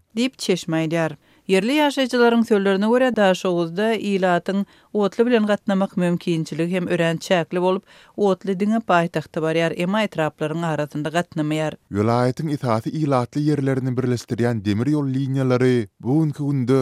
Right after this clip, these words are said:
Speaker 2: ýolagçy otlusyz galýar. Häzirki wagtda Daşoğuzdan diňe Aşgabatda günde bary ýogy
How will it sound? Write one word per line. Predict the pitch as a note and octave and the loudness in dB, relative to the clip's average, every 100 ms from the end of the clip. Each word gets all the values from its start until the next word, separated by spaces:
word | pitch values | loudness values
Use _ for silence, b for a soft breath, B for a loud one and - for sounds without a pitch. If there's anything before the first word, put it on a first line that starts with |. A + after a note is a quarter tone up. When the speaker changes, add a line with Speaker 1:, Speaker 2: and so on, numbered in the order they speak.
| A#2+ | 2
Speaker 2:
ýolagçy | A#2+ A#2+ G2+ E2 - | 2 2 2 -2 -6
otlusyz | B2 C#3+ - C3+ G2+ F2 F#2+ | -2 -2 -4 -6 -6 -4 0
galýar. | F#2 F#2+ F#2+ F#2+ F#2+ E2+ _ | 0 0 0 0 0 -4 _
Häzirki | - G2+ G2+ G2 - | -6 -2 -2 -4 -2
wagtda | D3 C#3+ - D3 | -2 -2 -4 -2
Daşoğuzdan | A#2+ A2+ A#2 G#2 F#2 A2+ A2+ - _ - | -2 -2 -4 -4 -2 -2 -2 -6 _ -8
diňe | C3+ C#3+ | -4 -2
Aşgabatda | B2+ - A2 G2 F#2+ G#2 | -2 -2 0 2 2 0
günde | F#2 G#2+ G#2+ G2+ A2 F#2 | -4 -4 -4 -2 -2 0
bary | G2 F2+ A#2+ | 0 0 0
ýogy | D#3 C#3 A#2+ B2+ | 2 2 4 2